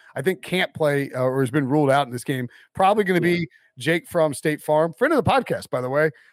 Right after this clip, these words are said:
Speaker 1: Uh, the Chargers won't have Keenan Allen for this game. Additionally, Mike Williams has been placed on the covid list, but he is, uh, only a close contact and is vaccinated, I believe.
Speaker 2: So
Speaker 1: So
Speaker 2: is Chris Harris. So
Speaker 1: and
Speaker 2: is
Speaker 1: so is
Speaker 2: Chris
Speaker 1: Chris
Speaker 2: Harris.
Speaker 1: Harris. So both of those guys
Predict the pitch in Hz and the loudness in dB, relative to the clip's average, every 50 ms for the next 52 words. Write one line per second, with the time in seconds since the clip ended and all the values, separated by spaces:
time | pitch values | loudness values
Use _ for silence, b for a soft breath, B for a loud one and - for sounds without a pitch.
0 | b - 147 147 143 - 170 170 139 - - 226 247 269 240 180 123 - - - | b -2 -2 -2 -2 -2 -6 -8 -6 -2 0 2 2 2 2 -2 -6 -12 -16 -20
1 | - _ _ _ _ 135 151 185 240 - - 180 202 165 - - - 220 190 175 | -20 _ _ _ _ -2 0 0 0 0 0 0 -2 -2 -2 -4 -4 -2 0 0
2 | 160 151 156 170 175 170 151 135 - 147 135 131 - - 147 139 135 131 131 135 | 2 2 2 2 2 2 2 0 -2 -2 -2 -2 -2 -2 -2 -2 -2 -2 -4 -4
3 | b b b b b b - 147 131 175 190 196 - - 202 175 160 151 143 151 | b b b b b b -8 -6 -2 0 0 0 0 0 0 2 2 2 2 2
4 | 160 170 - - 156 139 131 170 190 202 202 190 165 143 156 147 127 151 135 - | 0 0 0 -4 -8 -4 0 2 4 4 4 2 0 -2 -4 -4 -4 -4 -4 -2
5 | - 170 165 160 - - 170 156 147 143 127 - - - 220 220 202 190 165 139 | 0 2 2 2 0 0 0 0 0 0 -2 -2 0 2 2 4 4 2 0 0
6 | 147 143 135 127 - - - _ _ _ _ _ 131 120 170 185 202 196 165 - | 0 0 0 0 -4 -8 -12 _ _ _ _ _ -6 -2 0 2 4 2 2 0
7 | - 135 156 156 156 151 147 139 123 117 - _ _ _ _ _ - 139 127 127 | -2 -2 0 0 2 2 0 0 -2 -6 -14 _ _ _ _ _ -2 0 0 0
8 | - - _ _ - 165 185 202 202 190 175 156 - - 196 180 165 - - - | -2 -4 _ _ -2 0 0 2 2 2 0 0 -2 -2 0 0 0 -2 -2 -2
9 | 180 165 165 156 - 156 151 151 - 156 151 135 123 120 123 147 156 175 175 - | 0 0 0 2 0 0 0 -2 -4 -6 -8 -6 -6 -4 -2 -2 0 0 -2 -4
10 | 196 175 160 160 151 160 156 151 - 143 143 135 143 143 147 147 143 131 - - | -2 0 0 0 0 0 -2 -4 -4 -4 -2 -2 0 0 2 2 0 0 -2 -2
11 | - 151 139 139 131 - - - 170 156 - - 151 131 127 120 110 101 92 - | 0 2 2 2 0 -2 -4 -8 -8 -8 -8 -8 -8 -6 -6 -6 -6 -8 -12 -16
12 | - - _ - - 120 151 - - 185 185 165 - - - 170 - 190 165 147 | -20 -20 _ -10 -4 -2 -2 -2 0 0 0 0 -2 -4 -4 -2 0 0 0 0
13 | - - 156 131 - 175 190 214 226 269 220 208 196 151 143 196 180 175 170 165 | 0 -2 -4 -2 0 2 2 2 0 0 0 0 0 2 2 2 4 4 4 2
14 | 165 156 - - | 2 0 -2 -6